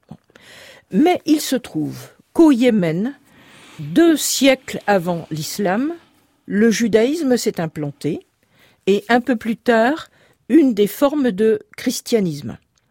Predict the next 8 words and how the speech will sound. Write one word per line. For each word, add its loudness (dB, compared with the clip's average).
qui -2
existait -2
à -4
l'époque. -10
Et 2
dans 0
les 2
inscriptions, -6